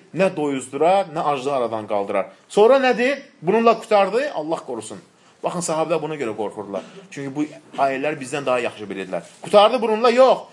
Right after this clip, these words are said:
Onun üzərinə deyir, əl-ghislin içəcəklər. Nədir ghislin? Allah qorusun, ya Rab. Bizi, ailəmizi, övladlarımızı. Ghislin nədir? Sadiyyedu əhli cəhənnəm. Cəhənnəm əhlinin bədənindən gələn irin.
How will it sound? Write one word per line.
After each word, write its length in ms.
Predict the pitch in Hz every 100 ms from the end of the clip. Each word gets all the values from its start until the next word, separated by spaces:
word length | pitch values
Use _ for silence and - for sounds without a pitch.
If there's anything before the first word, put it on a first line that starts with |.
| -
Onun 220 | 196 233
üzərinə 380 | 254 240 240 254
deyir, 160 | 233 226 214
əl-ghislin 560 | 190 240 - 294 269
içəcəklər. 460 | - 180 160 156 - - -
Nədir 240 | 285 294
ghislin? 460 | 233 - 214 185 -
Allah 300 | 165 170 -
qorusun, 300 | 151 117 123
ya 100 | 123
Rab. 200 | 117 95 - _ _ -
Bizi, 160 | 131 151
ailəmizi, 440 | 135 131 127 131
övladlarımızı. 580 | 131 123 120 117 113 113 - - -
Ghislin 340 | 202 - 269
nədir? 360 | 262 247 214 - - - - - _ _ _ _ -
Sadiyyedu 440 | - 190 240 190
əhli 240 | 175 185 165
cəhənnəm. 480 | 190 220 202 160 107 - _
Cəhənnəm 480 | 117 185 190 208 214
əhlinin 260 | 180 196 190
bədənindən 460 | 185 175 175 208
gələn 300 | 180 185 190 175
irin. 300 | 180 156